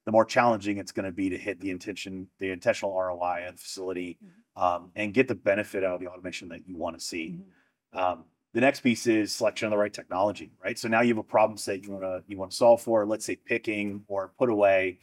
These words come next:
Speaker 1: or receiving in your docks. And now you need to decide what technology is out there to help me solve my problem.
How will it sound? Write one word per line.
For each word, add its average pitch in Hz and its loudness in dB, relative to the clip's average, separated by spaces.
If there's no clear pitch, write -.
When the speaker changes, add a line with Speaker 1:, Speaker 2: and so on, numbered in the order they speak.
Speaker 1:
or 98 2
receiving 110 2
in 104 -4
your 98 -6
docks. 92 -2
And 113 0
now 113 8
you 117 4
need 110 0
to 98 -2
decide 101 -2
what 131 2
technology 107 0
is 95 -4
out 98 2
there 95 -6
to 87 -8
help 90 -6
me 92 -12
solve 98 -2
my 87 -8
problem. 92 -4